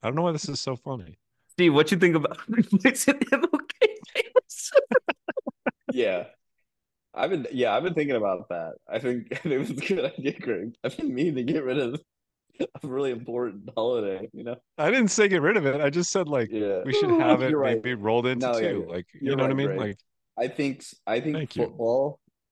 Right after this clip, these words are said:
Speaker 3: is more important than the <laughs> civil rights activists.
Speaker 1: I didn't say that.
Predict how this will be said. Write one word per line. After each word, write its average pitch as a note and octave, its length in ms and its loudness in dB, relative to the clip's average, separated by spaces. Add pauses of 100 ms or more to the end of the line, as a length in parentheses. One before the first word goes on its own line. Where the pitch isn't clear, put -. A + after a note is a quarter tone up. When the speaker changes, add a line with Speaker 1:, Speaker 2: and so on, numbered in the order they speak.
Speaker 3:
is A2 200 -2
more A2 240 -4
important G2+ 560 -6
than G2 120 -12
the G#2+ 80 -8
<laughs> - 80 -12
civil C3+ 280 0
rights - 300 -4
activists. - 800 -6 (640)
Speaker 1:
I - 60 -6
didn't A#2+ 200 2
say F#3 180 4
that. G2 240 2